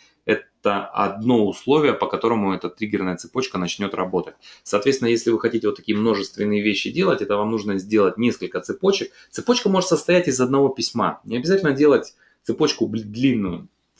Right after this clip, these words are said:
Количество писем в цепочке зависит полностью от вашей цели, которую вы хотите достигнуть. И вот в вашем случае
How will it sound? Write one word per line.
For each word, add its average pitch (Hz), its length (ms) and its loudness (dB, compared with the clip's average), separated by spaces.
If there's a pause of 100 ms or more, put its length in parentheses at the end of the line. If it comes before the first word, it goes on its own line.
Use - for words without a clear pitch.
(220)
Количество 143 420 2
писем 240 420 2
в - 200 -20
цепочке - 520 0
зависит 160 440 0
полностью 156 480 2
от - 80 -4
вашей 143 260 -2
цели, 147 260 2
которую 107 320 2
вы 101 60 -2
хотите 107 260 -2
достигнуть. 98 560 -4
И 107 40 -4
вот 113 140 -2
в 127 60 -12
вашем 160 320 0
случае 117 460 0